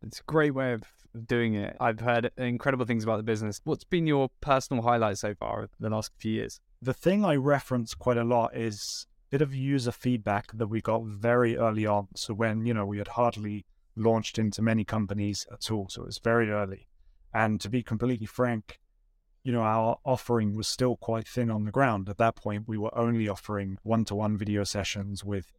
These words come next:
Speaker 2: therapists. Since then, we've launched a bigger variety of ways to access support and in different ways that suits you. But somebody wrote in their, in the feedback, they just wrote, "This platform saved my life."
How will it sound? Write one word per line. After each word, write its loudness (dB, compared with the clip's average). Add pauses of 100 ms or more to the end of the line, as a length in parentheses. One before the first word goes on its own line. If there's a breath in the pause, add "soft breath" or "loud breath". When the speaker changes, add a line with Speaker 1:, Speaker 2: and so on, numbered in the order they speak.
Speaker 2:
therapists. -2 (280)
Since -4
then, 2
we've -4
launched -4
a -18
bigger 2
variety 2
of -4
ways -2
to -6
access -6
support -6
and -8
in -2
different -6
ways -2
that -10
suits -8
you. -4 (260)
But 2
somebody 0
wrote 0
in -2
their, -2
in -6
the -4
feedback, -2 (320)
they 0
just -4
wrote, 0 (120)
"This -2
platform -2
saved -2
my 0
life." -4